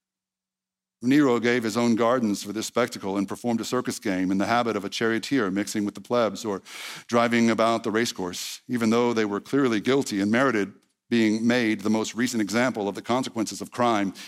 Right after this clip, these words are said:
people began to pity these sufferers. So, uh, in the next part of, of this book, Tacitus goes on to describe the rise of Christianity as a result of people pitying these Christians who refused to renounce their faith.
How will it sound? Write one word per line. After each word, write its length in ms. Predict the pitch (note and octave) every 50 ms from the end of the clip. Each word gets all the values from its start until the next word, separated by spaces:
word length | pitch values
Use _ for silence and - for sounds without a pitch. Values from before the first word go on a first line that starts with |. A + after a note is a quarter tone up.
| - _
people 340 | - - D3 C#3+ C#3 C#3+ D3
began 380 | C3+ C#3+ A#2 A#2 A2 A2 A2 G#2+
to 80 | -
pity 320 | G#2 - C3+ C#3+ B2 G#2+ G#2+
these 180 | G2+ A2 G#2+
sufferers. 680 | - - C3+ B2+ - A2+ G2+ F#2 F2+ F2+ F2+ - - - - _ _ - - - - - - - - _
So, 540 | - - B2 A#2+ A2+ A2 G#2+ G#2 G#2 - - _ _
uh, 520 | - - F#2+ - - - F2 E2+ - - - _ _ _
in 300 | B2 A#2+ A2 A2 G#2+ G2+
the 100 | G#2+ G#2+
next 220 | A2+ A2+ A2 -
part 200 | - A2+ A2 G#2+
of, 220 | G#2 G2+ G2+ G2+ -
of 260 | - A2 G#2+ G#2 - -
this 200 | G#2+ G#2+ - -
book, 420 | - A2 A#2 A#2 A2+ - - - _ -
Tacitus 440 | - A#2 A2 F#2+ - G2 G2+ -
goes 160 | - A2 G2 A2+
on 100 | A2 G#2
to 80 | G#2
describe 320 | F#2+ - - - G#2 G2 F#2+
the 80 | G2+
rise 340 | F#2+ G2 G2 G#2+ G#2+ G#2 G2
of 100 | G2 -
Christianity 680 | - G#2+ - - A2+ A2 A2 A#2 A2+ G2 G2 F2+ D#2 - _ _ _ _ _ _ -
as 160 | A#2+ A2+ F#2+
a 40 | G2
result 480 | G2 G2 F#2+ A2+ A2+ A2+ A2 G#2+ -
of 160 | G#2+ G2+ - -
people 320 | - A#2+ A2+ - G#2 G2+
pitying 600 | - - C#3 C#3+ C#3 C3 A#2 G2+ F#2+ F2+ F#2 - _ _ - - - - _ _
these 160 | A2 G#2 -
Christians 520 | - - C#3 C3+ - - G#2 G2 G2 -
who 80 | - A#2
refused 540 | A2+ G#2+ - - B2+ C3+ C#3+ B2 A#2 - -
to 60 | A2
renounce 420 | G2+ G#2+ G#2 G#2+ A2 A2 G#2 -
their 120 | - G#2+ G2+
faith. 460 | - - C3 A#2+ G#2 F2 - -